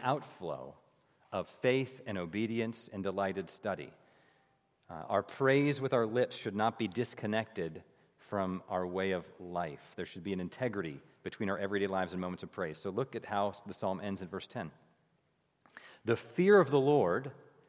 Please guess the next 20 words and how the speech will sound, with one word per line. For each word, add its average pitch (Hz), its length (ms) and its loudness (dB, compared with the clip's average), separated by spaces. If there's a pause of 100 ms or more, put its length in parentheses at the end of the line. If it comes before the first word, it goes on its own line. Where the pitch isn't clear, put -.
(280)
is 135 200 4
the 127 100 6
beginning 131 420 4
of 117 120 2
wisdom, 92 400 0 (1000)
and 104 280 -2
all 147 320 6
those 135 340 2
who 131 80 -4
practice 117 560 -4
it - 260 -10 (600)
have 90 180 -4
a 87 60 -4
good 92 300 -4
understanding." 82 920 -12 (600)
Isn't 135 160 6
that 135 80 -2
interesting? 104 460 -2
After 101 220 0
this 104 360 -4